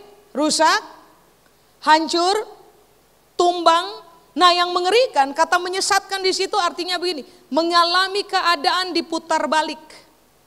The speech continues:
Masalah dari kebanyakan orang adalah begini, kita merasa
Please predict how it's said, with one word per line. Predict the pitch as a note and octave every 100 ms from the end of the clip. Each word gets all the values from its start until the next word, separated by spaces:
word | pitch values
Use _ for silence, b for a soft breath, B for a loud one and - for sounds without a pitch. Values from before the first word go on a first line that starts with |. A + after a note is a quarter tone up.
| _ _ _ _ _ b b b -
Masalah | D#4+ F4+ G4+ G4+ A#4+ A4
dari | G4
kebanyakan | F#4 F4 E4+ E4 D#4+ D#4+
orang | D#4+ F#4 F#4
adalah | E4 D#4+
begini, | D4 D4+ G#3+
kita | - D4 - G4+ G#4+
merasa | F4+ D#4+ -